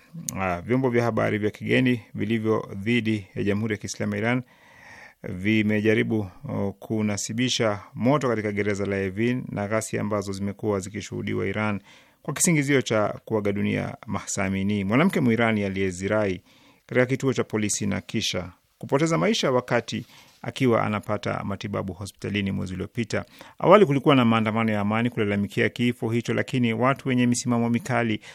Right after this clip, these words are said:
waliteka maandamano hayo na kuchochea hujuma dhidi ya maafisa wa usalama na ghasia ambazo zimepelekea kuharibiwa mali za umma.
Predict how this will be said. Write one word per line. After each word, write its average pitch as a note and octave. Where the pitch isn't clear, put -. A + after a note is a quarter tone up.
waliteka C#3
maandamano A2
hayo A2+
na A2+
kuchochea A2+
hujuma A2
dhidi G#2+
ya G2+
maafisa G2+
wa A2
usalama A2+
na G#2
ghasia G#2
ambazo G#2
zimepelekea B2
kuharibiwa G#2+
mali F#2
za F#2
umma. F#2+